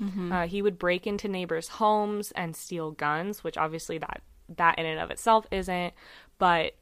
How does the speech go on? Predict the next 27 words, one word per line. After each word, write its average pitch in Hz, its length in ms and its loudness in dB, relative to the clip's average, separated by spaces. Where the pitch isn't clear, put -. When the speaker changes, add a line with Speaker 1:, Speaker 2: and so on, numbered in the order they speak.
Speaker 2:
knowing 165 340 0
what 160 120 -4
we 160 60 -4
know 147 160 -4
now, 208 320 4
it 185 120 -2
definitely 175 340 -4
could 180 200 -6
indicate 151 640 -6
that. 156 380 4
And 202 240 0
he 208 120 -8
was 196 120 -2
also 196 320 0
known 175 400 -4
to 190 180 -8
torture 151 680 -6
animals. - 800 -14
So - 160 -8
that 175 180 4
is, 190 160 2
like, 196 160 0
Speaker 1:
Mm-hmm. 196 160 -4
Speaker 2:
the 175 280 -2
tell-, 160 280 -10
telltale 175 600 2
Speaker 1:
Yeah. 165 360 8